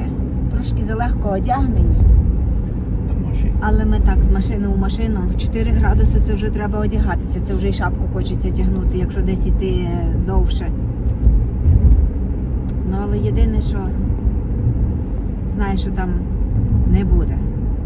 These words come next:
Speaker 1: Не будемо довго, е, знаходитися на вулиці, то не одягаєшся, тому що в магазині ще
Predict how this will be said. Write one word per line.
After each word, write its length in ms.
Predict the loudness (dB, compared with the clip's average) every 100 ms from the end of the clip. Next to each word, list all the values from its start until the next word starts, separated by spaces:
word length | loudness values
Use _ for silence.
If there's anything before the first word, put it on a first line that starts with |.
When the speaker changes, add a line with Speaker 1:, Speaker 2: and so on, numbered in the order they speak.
| -6 -6 -6 -6 -6
Speaker 1:
Не 60 | -6
будемо 380 | -4 -4 -4 -4
довго, 420 | -4 -4 -4 -4
е, 520 | -4 -4 -4 -2 0
знаходитися 600 | 0 0 0 0 -2 -2
на 100 | -2
вулиці, 480 | -2 0 -2 -2 -4 -4
то 60 | -4 -6 -8 -8 -6 -4 -2 2 4 4 2 -2 -4 -4 -4
не 120 | -4
одягаєшся, 500 | -2 -4 -4 -4 -6 -4
тому 140 | -4
що 120 | -4
в 60 | -4
магазині 460 | -4 -4 -4 -4
ще 200 | -4 -4